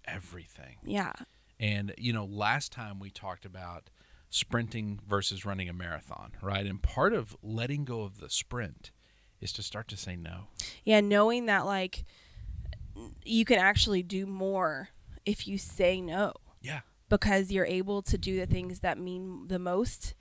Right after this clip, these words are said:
Speaker 1: Yeah.
Speaker 2: and that are gonna help you get, you know, live your purpose
Speaker 1: Yeah.
Speaker 2: and have the impact you wanna have and do what you wanna do.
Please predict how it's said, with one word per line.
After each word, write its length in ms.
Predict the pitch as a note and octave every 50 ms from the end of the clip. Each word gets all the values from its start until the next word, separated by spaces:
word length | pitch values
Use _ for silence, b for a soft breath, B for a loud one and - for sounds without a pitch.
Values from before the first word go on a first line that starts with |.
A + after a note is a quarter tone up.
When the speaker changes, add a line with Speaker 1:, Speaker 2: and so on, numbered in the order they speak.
| b b b b
Speaker 1:
Yeah. 140 | - F#3+ G3
Speaker 2:
and 120 | F#3+ F#3+
that 100 | F#3+ F#3
are 100 | F#3 F#3+
gonna 300 | F#3 G3 F#3 F#3 F3+ F3+
help 300 | F3 - F#3 F#3 F3+ -
you 520 | G3 F#3 F#3 F#3 F#3 F#3 F#3 F#3 F3 - - _ - - _ _ _ _
get, 260 | - - G3+ G#3+ - - - - - - _ _ _ -
you 240 | D3+ F3 F#3+ G#3 G3+
know, 140 | F#3+ F#3 F#3
live 280 | F#3 F#3+ G3 A3 G#3
your 120 | G#3 F#3 E3
purpose 600 | - - F3+ D#3+ - D#3 D#3+ F3 F3 - - -
Speaker 1:
Yeah. 100 | G#3+ F#3
Speaker 2:
and 120 | F#3 F#3+
have 220 | - F#3 G3 G3 F#3
the 120 | F3+ -
impact 420 | - G3+ G3 F#3+ - - - - -
you 120 | F#3+ F#3
wanna 180 | F#3 F#3 - -
have 360 | - G3 G3 F#3+ F#3+ - - - b b b b b b b -
and 240 | F#3+ F#3+ F#3 F#3 E3+
do 160 | - G3+ G3+
what 140 | G3+ F3+ -
you 100 | G3+ G3
wanna 200 | G3+ G3+ G3 G3+
do. 160 | C#4+ C4